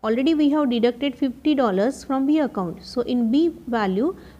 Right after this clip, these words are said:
we have one fifty dollars. So, read B means we have read the value as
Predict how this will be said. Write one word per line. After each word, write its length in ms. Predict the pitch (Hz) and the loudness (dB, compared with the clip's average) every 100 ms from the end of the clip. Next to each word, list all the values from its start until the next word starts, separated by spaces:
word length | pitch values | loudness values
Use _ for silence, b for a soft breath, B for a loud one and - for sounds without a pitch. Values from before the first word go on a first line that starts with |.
| - | -4
we 180 | 240 240 | -2 0
have 220 | 277 311 | -2 0
one 240 | 220 208 | 0 -2
fifty 320 | 208 240 269 | -2 -2 -2
dollars. 480 | 233 180 170 - - - - _ _ b b b | -2 -2 -4 -10 -16 -20 -20 _ _ b b b
So, 180 | 285 269 | 2 4
read 280 | 302 330 226 | 4 4 2
B 140 | 262 | 2
means 320 | 277 311 320 | 2 0 -2
we 160 | 254 226 | -2 -2
have 360 | 240 233 247 - - - | 0 -2 -2 -10 -20 -8
read 440 | 226 233 277 285 233 | -6 -2 -2 0 0
the 60 | |
value 560 | 208 202 208 233 359 415 | 0 0 0 0 -2 -4
as 320 | - 208 285 | -4 -2 -4